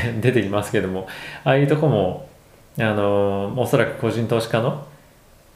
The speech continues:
結構買いがというか、あのー、多くなりそうな銘柄なので、まあ、そういったところも、まあ、交渉していたり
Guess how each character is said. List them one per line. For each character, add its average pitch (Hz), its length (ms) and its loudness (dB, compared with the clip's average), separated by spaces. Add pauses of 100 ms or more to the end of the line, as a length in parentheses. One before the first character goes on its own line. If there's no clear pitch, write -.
(120)
結 - 180 -2
構 95 160 2
買 101 260 0
い - 20 0
が 101 180 2
と 110 120 -4
い 104 80 0
う 98 40 -6
か、 - 320 -6
あ 110 60 -6
の 101 520 -2
ー、 120 60 2
多 117 60 2
く 117 120 -4
な 113 120 2
り 110 80 0
そ 123 140 -2
う - 20 0
な 101 100 0
銘 104 200 0
柄 101 280 0
な 110 140 0
の 101 120 0
で、 101 140 0
ま 104 100 -2
あ、 104 40 -2
そ 120 120 0
う 117 40 2
い - 20 -2
っ - 20 -2
た 117 100 0
と 113 100 -2
こ 117 100 2
ろ 110 80 2
も、 92 240 -2 (360)
ま - 100 -4
あ、 120 80 2
交 110 80 2
渉 110 220 0
し - 60 -8
て 110 480 0 (120)
い 143 60 -4
た 113 140 2
り 95 180 -4